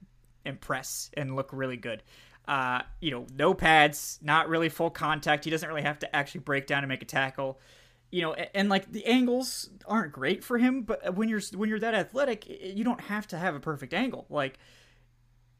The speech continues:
he, he has a cheat code. Like, y-, in the N F L, you have to either be really smart and instinctual at linebacker, which is how some guys do it, or you have to be really athletic. And if you're really smart and instinctual, you're a step ahead of everyone, even the athletic guys, because you just, you,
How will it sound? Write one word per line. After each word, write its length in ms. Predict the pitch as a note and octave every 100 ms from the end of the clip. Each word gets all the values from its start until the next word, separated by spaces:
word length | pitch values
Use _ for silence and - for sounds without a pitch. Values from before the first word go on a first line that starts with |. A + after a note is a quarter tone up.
| _
he, 300 | - A3 A#3
he 260 | - G3+ G3+
has 140 | G3+
a 40 |
cheat 320 | F#3 - C4 -
code. 360 | F#3 C3+ -
Like, 240 | E3 D3+ - _ _ _ _ - - -
y-, 200 | F3 - _ -
in 100 | A3
the 60 |
N 80 | A#3+
F 120 | B3
L, 60 | B3
you 100 | G#3+
have 100 | A3+
to 140 | -
either 180 | G3+ F#3+
be 140 | E3+
really 400 | C#3+ C3 D#3+ G3+
smart 320 | G3+ F#3+ F#3 E3
and 80 |
instinctual 520 | D#3 D3 D#3+ E3+ F#3 F#3+
at 60 |
linebacker, 600 | E3 G3 G#3 A3 A#3 C4+ _ _ _
which 160 | D3+ D3
is 80 |
how 80 | D3+
some 220 | C3+ A#2
guys 220 | C3 C#3+ D3+
do 140 | F3
it, 100 | - - - -
or 80 | D#3+
you 60 | E3+
have 100 | F3+
to 60 |
be 120 | G3+
really 380 | E3+ C#3+ E3 E3+
athletic. 480 | E3+ E3+ F3+ F#3 - _ _ _ _ -
And 160 | C3+
if 120 | C#3
you're 100 | C3+
really 240 | B2+ C3+ C3+
smart 260 | - D#3
and 60 | -
instinctual, 640 | C#3+ - F#3+ - A3 A#3+ -
you're 180 | E3 D#3
a 60 |
step 380 | C3+ - E3+ E3
ahead 320 | C#3+ D#3+ A3
of 140 | G#3+ E3+
everyone, 1000 | D3+ D3+ D#3 D#3 - _ _ D3+ C#3+ D3
even 240 | E3 E3
the 100 | D3+
athletic 420 | B2+ B2 C4+ A#3
guys, 300 | C#3+ C3+ C#3+
because 420 | D3 C#3+ D3+ C#3+
you 80 | C#3+
just, 280 | D3 D3+ -
you, 200 | E3+ D3